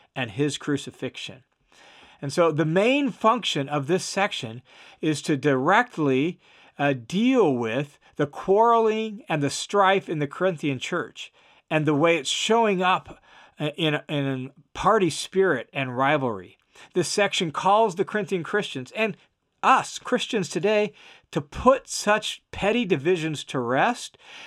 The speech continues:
and to center our faith on Jesus and the cross and to quit arguing. As the old saying goes,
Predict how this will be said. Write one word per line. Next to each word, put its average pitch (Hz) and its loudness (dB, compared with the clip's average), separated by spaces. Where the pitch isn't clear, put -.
and 156 -2
to 151 0
center 226 -2
our 170 4
faith 175 0
on 143 -2
Jesus 165 -4
and 139 -6
the 120 -8
cross 143 0
and 123 -8
to 123 -12
quit 202 -2
arguing. 139 0
As 151 0
the 156 4
old 165 4
saying 170 2
goes, 123 -2